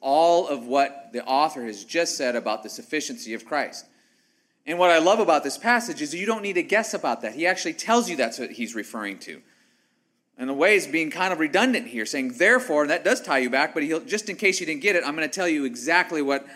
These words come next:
I'm referring to. "Therefore, brothers, since we have confidence to enter into the holy places by the blood of Jesus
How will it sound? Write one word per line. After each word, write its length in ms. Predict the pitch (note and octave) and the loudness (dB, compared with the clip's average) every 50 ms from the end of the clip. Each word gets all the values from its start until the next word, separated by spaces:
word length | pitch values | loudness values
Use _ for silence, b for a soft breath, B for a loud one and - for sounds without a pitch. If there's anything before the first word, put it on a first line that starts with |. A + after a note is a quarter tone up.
| B B | B B
I'm 160 | B2+ C3 C3+ | -4 -2 -2
referring 400 | C3+ B2+ - D#3+ D#3 D3 C3+ A#2+ | -2 -4 -4 -4 -4 -4 -4 -4
to. 180 | - A#2+ G#2+ | -6 -10 -10
"Therefore, 500 | G2 A2 D3+ F3 G3+ A3 G#3+ - A#3 A3+ | -4 0 2 4 4 2 2 2 0 0
brothers, 580 | G3+ F3 F3+ F3 E3 D3 B2 G#2+ A2+ A#2+ - - B B B B B B B B B | 2 4 4 4 4 4 2 0 -2 -2 -4 -8 B B B B B B B B B
since 260 | B - F3+ F3 - | B -6 -4 -2 0
we 120 | F3 E3 | 0 0
have 320 | D#3 D#3+ E3+ D#3+ D#3 - - | 0 2 2 0 0 -2 -6
confidence 920 | - - - - F#3+ G3 G#3 A#3 A#3 A#3 A#3+ A#3 A#3+ A#3+ A#3+ A#3 - - F#3+ | -16 -14 -6 -2 2 4 4 4 4 2 2 4 4 4 2 0 -2 -4 -4
to 120 | F3 E3+ - | -4 -2 -2
enter 360 | E3+ F3 F3+ F3 - E3 D3 | -2 -4 -4 -4 -4 -4 -2
into 260 | C#3 C#3+ C#3+ C#3+ C3+ B2+ | -2 -2 -2 -4 -2 -2
the 100 | B2 B2 | -4 -4
holy 380 | - - E3+ F3 F3+ F#3+ F#3+ | -4 -2 0 2 4 4 2
places 500 | F#3 F#3 - E3+ D#3+ D#3 D#3 - C3 A#2+ | 0 -2 -2 0 0 0 -2 -4 -8 -8
by 460 | A2+ - - C#3 C#3 D3 E3 F3 F3+ | -8 -4 0 4 4 6 6 6 4
the 140 | F3 D#3 E3 | 2 0 -2
blood 360 | C#3 A#2+ A#2+ C3 C#3 D3+ E3 | -4 -2 -2 0 2 2 2
of 120 | F#3+ F#3 E3 | 2 0 -2
Jesus 760 | - D3+ E3 D3+ C#3 B2 G#2+ G#2 B2 D#3 - - - - - | 0 2 2 2 2 2 0 -2 -4 -4 -4 -6 -8 -12 -16